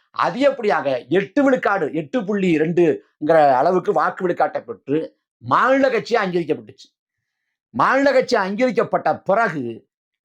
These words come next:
நாமளே வரைஞ்சு கொடுத்து, நாமளே வரைஞ்சு கொடுத்து நமக்கான சின்னத்தை பெற்றிருக்கோம். விவசாய சின்னத்தை வந்து பறிச்சாங்க. நாம இன்னும் அந்த விவசாயி கூட கொஞ்சம் தலைப்பாகை, தலைப்பாகையெல்லாம் வச்சுக்கிட்டு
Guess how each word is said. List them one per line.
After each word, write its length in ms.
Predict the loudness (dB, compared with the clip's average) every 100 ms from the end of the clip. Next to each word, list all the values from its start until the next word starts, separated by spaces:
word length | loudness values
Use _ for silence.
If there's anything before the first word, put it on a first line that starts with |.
| 0
நாமளே 480 | 2 2 2 2 2
வரைஞ்சு 540 | 2 0 0 -2 -4
கொடுத்து, 300 | -6 -8 -6
நாமளே 460 | -4 0 0 2 2
வரைஞ்சு 300 | 2 0 -4
கொடுத்து 320 | -4 -4 -2 -4 -6 _ _ -4
நமக்கான 520 | 0 0 0 -2 -2
சின்னத்தை 340 | -4 -6 -4 -2
பெற்றிருக்கோம். 520 | -2 -4 -8 -10 -20 _ _ _ _ _
விவசாய 520 | _ 0 0 2 -2 -2
சின்னத்தை 360 | -2 -2 0
வந்து 260 | 0 0 -2
பறிச்சாங்க. 540 | 0 -2 0 -4 -4 -10 _ _ _ _ _ _ _
நாம 280 | -2 0
இன்னும் 240 | 0 0 0
அந்த 160 | 0
விவசாயி 360 | 0 2 2 0
கூட 140 | 2
கொஞ்சம் 300 | 0 0 0
தலைப்பாகை, 500 | 0 -2 0 0 0
தலைப்பாகையெல்லாம் 680 | -2 -2 0 0 0 0 -2
வச்சுக்கிட்டு 420 | -4 -4 -2 -4